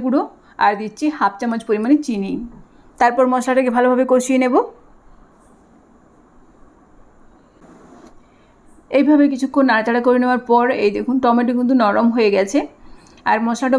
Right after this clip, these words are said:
ভালোভাবে কষানো হয়ে গেছে। এবার দিচ্ছি সর্ষে আর কাঁচা লঙ্কার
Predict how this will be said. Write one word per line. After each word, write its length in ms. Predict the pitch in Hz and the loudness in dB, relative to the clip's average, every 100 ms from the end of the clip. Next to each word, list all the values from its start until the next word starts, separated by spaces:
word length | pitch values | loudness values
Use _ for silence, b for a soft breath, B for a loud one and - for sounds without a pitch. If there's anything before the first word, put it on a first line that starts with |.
| 247 | 0
ভালোভাবে 260 | 247 247 262 | 0 0 0
কষানো 280 | 240 247 247 247 | 0 0 -2 0
হয়ে 120 | 240 | 0
গেছে। 200 | 247 262 427 B B - 214 | 0 -2 -6 B B -6 -2
এবার 180 | 233 214 | 0 0
দিচ্ছি 260 | 226 - 302 311 _ b b - | -6 -4 -4 -4 _ b b -2
সর্ষে 380 | 233 220 220 277 | 0 0 0 0
আর 60 | 247 214 | 2 0
কাঁচা 200 | 202 214 | -2 -2
লঙ্কার 260 | 220 240 | -2 -4